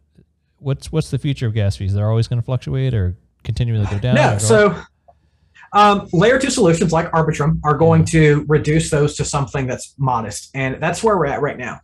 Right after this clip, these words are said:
Speaker 2: Um, they're going to find a balance point because th-,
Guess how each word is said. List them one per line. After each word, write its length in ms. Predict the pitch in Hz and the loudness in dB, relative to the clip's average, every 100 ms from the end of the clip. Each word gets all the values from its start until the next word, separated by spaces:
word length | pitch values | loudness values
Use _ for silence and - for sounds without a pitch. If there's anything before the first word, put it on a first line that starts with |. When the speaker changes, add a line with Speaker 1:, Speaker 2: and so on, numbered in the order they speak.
| _ _ _ - | _ _ _ -4
Speaker 2:
Um, 280 | 147 143 - _ _ | -4 -4 -8 _ _
they're 180 | 190 202 | 0 2
going 400 | 165 226 285 269 | 4 2 2 -2
to 260 | - 214 196 | 0 2 2
find 540 | - 185 190 202 180 | 2 0 0 0 -2
a 200 | 165 160 | 0 0
balance 580 | 113 135 185 180 131 - - | 0 -2 0 0 -2 -6 -10
point 360 | - 123 117 - - - | -8 -6 -6 -10 -14 -6
because 840 | 156 - 156 156 156 143 - - _ _ _ _ 147 | -4 0 2 2 2 0 -4 -14 _ _ _ _ -6
th-, 220 | 135 | -6